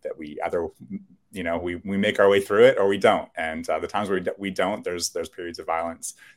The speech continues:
that, uh, that occur. But eventually, I think we, we come out the other end. Um, so yeah, so in, the internet is the most recent version of that, uh, of this, of this kind of dark valley.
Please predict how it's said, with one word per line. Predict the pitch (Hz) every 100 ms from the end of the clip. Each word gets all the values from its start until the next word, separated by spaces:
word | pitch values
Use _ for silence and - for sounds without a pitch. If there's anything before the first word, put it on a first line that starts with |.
| _
that, | 90 78 -
uh, | 80 80 82
that | -
occur. | - 95 90
But | 87
eventually, | 90 101 - 95
I | 87
think | 95 -
we, | 80 -
we | 92
come | 92
out | 82 80 90
the | 90
other | 82 80
end. | 82 78 - _ - _ _
Um, | 87 80 78 -
so | - 120 107 98
yeah, | 110
so | - 117
in, | 117 113
the | 110
internet | 120 123 107
is | 101
the | 101
most | 92 95 -
recent | 104 98 110 101
version | 92 95 120 127 139
of | 101 92
that, | 92 85 - - - -
uh, | 80 87 92
of | 82
this, | 87 85 -
of | 90
this | 85 80 -
kind | -
of | 80
dark | - 85 -
valley. | 78 85 110 117